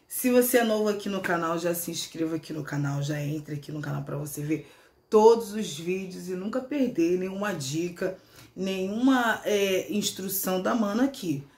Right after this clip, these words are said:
tá? E pra você que já é inscrito, ajude o canal da Mana de vocês a crescer, gente. Então, ó, já deixa o seu gostinho nesse vídeo,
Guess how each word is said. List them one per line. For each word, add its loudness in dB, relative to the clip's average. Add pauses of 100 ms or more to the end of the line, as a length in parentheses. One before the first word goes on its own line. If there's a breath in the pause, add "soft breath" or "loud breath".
(140)
tá? 0 (180 loud breath)
E -8
pra 2
você 0
que 0
já 0
é 0
inscrito, -4
ajude 0
o -4
canal -2
da -2
Mana -4
de -6
vocês -8
a 0
crescer, -4
gente. -6 (280 loud breath)
Então, -2
ó, -2 (220 loud breath)
já 2
deixa -2
o -10
seu -4
gostinho -4
nesse -4
vídeo, -4